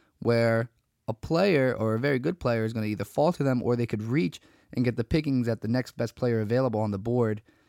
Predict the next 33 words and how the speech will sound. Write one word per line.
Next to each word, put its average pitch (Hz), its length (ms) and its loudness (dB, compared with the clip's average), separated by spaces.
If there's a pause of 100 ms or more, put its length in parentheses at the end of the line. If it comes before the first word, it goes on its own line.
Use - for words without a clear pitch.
(120)
in 113 100 -4
terms 113 240 -2
of 107 100 -2
either 104 140 -2
wide 110 240 0
receiver 131 600 0 (320)
or 127 440 4
offensive 110 480 0
tackle. - 500 -2 (260)
So - 200 0
over 131 200 6
the 110 100 0
week, 143 360 0 (400)
the 110 80 0
Jets 135 340 2
were 123 140 2
linked 135 380 2 (120)
to 117 160 0
one 120 180 0
of 117 60 0
the 107 60 0
best 131 400 -2 (200)
free 131 380 0
agent 120 460 0
tackles 110 500 -2 (120)
in 117 180 -2
the 92 60 -6
league 113 260 -2
right 101 180 0
now 110 300 -4 (320)
in 107 220 -4
Jack 123 280 -2
Conklin 131 500 -4